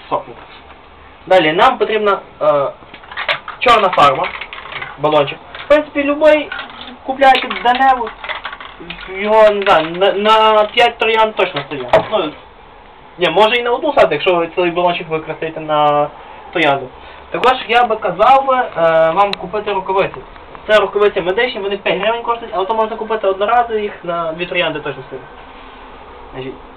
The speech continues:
да. Я буду зараз вдягати. Вони в мене трохи дереві, але нічого. Зараз, чекайте. О, отаке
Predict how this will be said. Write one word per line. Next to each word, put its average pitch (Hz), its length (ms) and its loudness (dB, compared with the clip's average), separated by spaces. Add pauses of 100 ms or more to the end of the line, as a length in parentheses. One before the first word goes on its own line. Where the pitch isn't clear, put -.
да. 131 160 -8 (540)
Я 147 80 -2
буду 165 180 -4
зараз 160 180 -2
вдягати. 156 320 0 (720)
Вони 180 180 2
в 175 40 0
мене 175 220 -2
трохи 147 280 -6
дереві, 285 720 0
але 392 180 -4
нічого. 143 220 -10 (4000)
Зараз, - 240 -10 (300)
чекайте. - 260 -20 (1700)
О, - 100 -6 (760)
отаке 156 280 -8